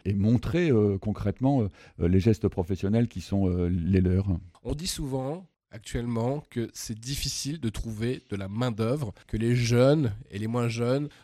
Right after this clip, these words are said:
Speaker 2: n'ont pas forcément envie de se lancer dans les métiers de la restauration parce que les contraintes sont très fortes. Le week-end, on travaille, surtout le samedi soir. Et c'est vrai que c'est, c'est pas simple. On sait que c'est difficile de trouver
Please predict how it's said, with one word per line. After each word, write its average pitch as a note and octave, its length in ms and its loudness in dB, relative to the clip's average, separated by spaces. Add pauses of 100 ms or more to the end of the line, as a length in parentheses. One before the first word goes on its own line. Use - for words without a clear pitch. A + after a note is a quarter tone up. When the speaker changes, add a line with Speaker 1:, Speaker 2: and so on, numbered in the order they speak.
(100)
Speaker 2:
n'ont A2+ 100 -4
pas C#3 200 -2
forcément C#3 1000 2
envie C3 280 -4
de B2+ 100 -4
se - 160 -6
lancer B2+ 300 -2
dans B2 160 -4
les A2+ 100 -4
métiers A#2 380 -4
de A2+ 80 -6
la A2 100 -2
restauration B2 800 2
parce C3+ 260 2
que A#2+ 320 -2 (160)
les B2+ 120 0
contraintes C#3+ 420 0
sont C#3+ 160 -6
très - 160 0
fortes. - 400 0 (440)
Le A#2 100 0
week-end, C3+ 340 0
on B2+ 60 -2
travaille, A2+ 500 0
surtout - 320 4
le F3+ 80 4
samedi A#2 380 0
soir. C#3+ 520 -2
Et A2+ 120 -2
c'est A#2+ 180 2
vrai C3 180 -4
que - 100 -10
c'est, C3 340 -2 (340)
c'est - 160 -6
pas D3+ 120 4
simple. F3 280 8 (140)
On B2+ 80 -4
sait F3+ 160 0
que - 80 -6
c'est C#3 80 -6
difficile D3+ 280 0
de C#3+ 80 4
trouver B2+ 420 2